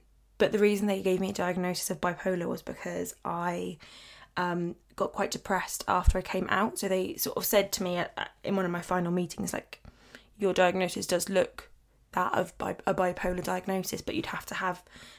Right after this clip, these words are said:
a second episode of depression, so, uh,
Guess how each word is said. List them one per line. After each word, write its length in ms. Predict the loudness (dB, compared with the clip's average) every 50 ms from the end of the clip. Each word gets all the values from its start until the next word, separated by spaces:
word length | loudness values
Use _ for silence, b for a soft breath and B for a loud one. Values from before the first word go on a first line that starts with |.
| B B
a 60 | 0
second 360 | 2 4 4 4 2 0 0
episode 500 | 0 -2 -6 -4 0 0 0 0 -2 -6 -12 -16 _ _ -8
of 260 | -4 -2 -2 -2 -2
depression, 600 | -4 -4 -2 -2 -2 -2 -2 -4 -4 -4 -4 -4
so, 140 | -4 -4 2 6 8
uh, 120 | 8 8